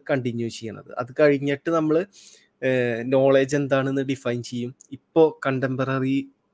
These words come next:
എപ്പിസ്റ്റമോളജിയിലുള്ള ഒരുപാട് പൊസിഷൻസും ഡിസ്കസ് ചെയ്യും. കാരണം YouTube വീഡിയോയിൽ, ഏഹ്,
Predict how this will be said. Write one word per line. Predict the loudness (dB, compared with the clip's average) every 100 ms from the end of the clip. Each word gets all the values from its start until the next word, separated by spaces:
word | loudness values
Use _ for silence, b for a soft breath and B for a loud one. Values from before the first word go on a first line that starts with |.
| _ -16
എപ്പിസ്റ്റമോളജിയിലുള്ള | -12 -10 -6 -2 0 0 -2 -6 -4 -4
ഒരുപാട് | -6 -4 -4 -6
പൊസിഷൻസും | -12 -12 -14 -14 -12 -8 -10
ഡിസ്കസ് | -10 -12 -12
ചെയ്യും. | -16 -8
കാരണം | -6 -6 -10 B B B -2
YouTube | -2 2 2 4
വീഡിയോയിൽ, | 4 4 4 6 6
ഏഹ്, | 4 -2 -4 -2 0 -2